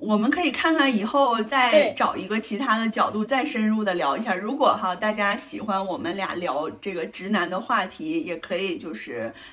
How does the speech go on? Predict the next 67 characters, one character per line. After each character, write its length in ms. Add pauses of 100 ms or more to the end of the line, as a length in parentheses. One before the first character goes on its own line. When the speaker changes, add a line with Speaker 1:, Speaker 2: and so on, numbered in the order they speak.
(120)
Speaker 1:
给 100
我 120
们 160
留 180
言， 360
然 120
后 140
你 120
们 160
想 360
从 200
哪 120
个 120
角 200
度 160
听 200
我 80
们 200
聊 240
一 100
下。 260 (400)
Speaker 2:
对， 260
或 160
者 160
说 220
其 180
实 80
我 120
们 120
也 140
可 240
以 140
拉 200
入 200
直 160
男 180
的 80
视 160
角， 320 (100)
就 140
是 100
让 140
他 140
们 120
说 160
说 160
跟， 460
跟 160
我 100
们 140
生 160
活 100
在 160
一 80
起 160
是 120
什 100
么 100
体 180
验。 180
他 100
可 140
能 100
也 100
觉 140
得 100
挺， 280